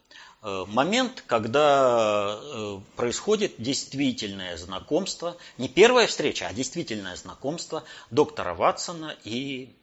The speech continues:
м, Шерлока Холмса. Когда это происходит? Однажды Шерлок Холмс заходит в комнату и видит, что доктор Ватсон читает книгу.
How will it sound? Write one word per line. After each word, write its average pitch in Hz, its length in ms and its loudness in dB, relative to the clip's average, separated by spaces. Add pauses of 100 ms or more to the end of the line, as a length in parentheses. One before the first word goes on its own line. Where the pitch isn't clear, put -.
м, 101 320 -14
Шерлока 113 460 -6
Холмса. - 400 -16
Когда 160 260 0
это - 140 -4
происходит? 85 560 -14
Однажды 120 640 -2
Шерлок 98 340 -8
Холмс 92 360 -14
заходит 104 340 -8
в - 120 -20
комнату 180 520 -4 (240)
и 120 80 -4
видит, 220 160 0
что - 160 -8
доктор 110 300 -6
Ватсон 170 380 -4
читает 127 540 -4
книгу. 120 480 -4